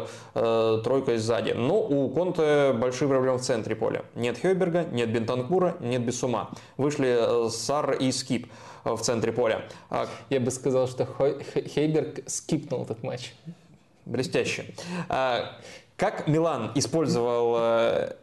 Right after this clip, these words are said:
Speaker 1: это, ну, не знаю, уязвимость, наверное, и отсутствие ключевых футболистов, э, Конте в центре поля, и как Конте пытался это маскировать?
Speaker 2: А, так, а, а, ну, давайте по порядку.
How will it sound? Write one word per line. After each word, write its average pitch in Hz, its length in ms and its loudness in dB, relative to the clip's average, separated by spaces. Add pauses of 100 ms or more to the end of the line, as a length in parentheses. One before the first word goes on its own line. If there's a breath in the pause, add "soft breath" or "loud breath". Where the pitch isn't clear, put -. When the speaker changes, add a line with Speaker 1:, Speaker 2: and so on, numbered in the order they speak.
(120)
Speaker 1:
это, 123 960 2
ну, 135 100 0
не 135 80 0
знаю, 120 200 0
уязвимость, 160 440 0
наверное, 117 340 2
и 123 140 0
отсутствие 143 540 0
ключевых 127 380 0
футболистов, 117 600 0
э, 117 220 2
Конте 117 220 0
в - 20 -6
центре 113 300 -2
поля, 156 240 2
и 135 120 -4
как 156 280 -2
Конте 135 480 2
пытался 123 340 -2
это 110 100 -2
маскировать? 113 480 -4 (1300 loud breath)
Speaker 2:
А, 143 280 0
так, 151 220 0 (340 loud breath)
а, 139 220 2 (320 loud breath)
а, 127 280 2
ну, 165 260 2
давайте 143 260 2
по 135 80 0
порядку. 123 360 -2